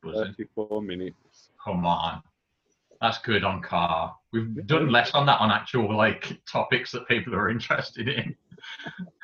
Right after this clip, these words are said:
Speaker 1: <laughs>
Speaker 2: Oh.
Speaker 1: Um, right, I've got John's questions that he's thought of.
Speaker 2: Sound?
Speaker 1: The classic item.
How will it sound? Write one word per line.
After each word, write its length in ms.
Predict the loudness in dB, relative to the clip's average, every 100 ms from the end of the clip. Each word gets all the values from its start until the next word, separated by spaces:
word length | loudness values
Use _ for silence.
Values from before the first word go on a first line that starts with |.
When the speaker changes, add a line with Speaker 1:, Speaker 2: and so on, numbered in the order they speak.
| -10 -6
Speaker 1:
<laughs> 140 | -6 -4 -6 -6 -8 -8 -10 -20 -20 _ _ -18
Speaker 2:
Oh. 280 | -14 -8 -8 -8 -16 -20 _ _ _ _ _ _ _ _ 0
Speaker 1:
Um, 380 | 2 2 0 -4
right, 200 | 2 2
I've 60 | 2
got 240 | 0 0
John's 380 | 2 4 2 -4
questions 680 | 0 0 -2 -4 -4 -4 -4
that 100 | -4
he's 160 | -6 -2
thought 360 | 0 4 4
of. 100 | 4 -2 _ _ _ _ _ _ _ _ _ _ _ _ _ _ _ _ _ _ _ -8
Speaker 2:
Sound? 380 | 0 2 2 0 -4 _ _ _
Speaker 1:
The 80 | -12
classic 360 | -8 -6 -8 -6
item. 440 | -2 -2 -2 -6